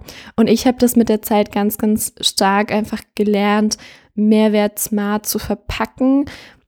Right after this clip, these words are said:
Zum einen natürlich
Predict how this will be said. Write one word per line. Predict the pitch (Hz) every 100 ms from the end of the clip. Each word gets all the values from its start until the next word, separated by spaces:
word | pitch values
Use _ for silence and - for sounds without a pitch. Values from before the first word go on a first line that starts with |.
| - 208
Zum | - 233 220 -
einen | 208 220 247 247 247 247 247
natürlich | 220 226 - 233 226 220 220 -